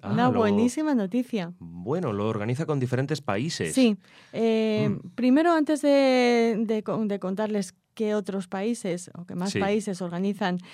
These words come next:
Speaker 2: esta fase de grupos del Eurobasket, eh, queremos, eh, referirnos a lo que ha dicho el presidente de la Federación Israelí, Amiran Halevi.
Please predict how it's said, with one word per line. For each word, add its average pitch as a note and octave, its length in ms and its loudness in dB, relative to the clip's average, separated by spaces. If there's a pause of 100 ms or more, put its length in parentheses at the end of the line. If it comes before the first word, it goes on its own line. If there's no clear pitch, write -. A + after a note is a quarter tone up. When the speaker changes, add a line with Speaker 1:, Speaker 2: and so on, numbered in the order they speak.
(260)
Speaker 2:
esta G3 460 -2
fase G#3 360 -2
de G3 100 0
grupos G3+ 460 -2
del F3 500 -4
Eurobasket, A#3 880 -4 (380)
eh, F#3 260 -2
queremos, F#3 460 -4
eh, G3+ 160 -4
referirnos G3+ 580 -2
a G3+ 60 0
lo F#3 160 -2
que G3+ 80 -2
ha G3 40 0
dicho G3+ 240 -2
el G#3+ 80 0
presidente G#3 440 -4
de G3+ 100 -2
la G3 140 -2
Federación G3+ 640 -2
Israelí, G#3 480 0
Amiran F#3 460 -2
Halevi. A#3 480 2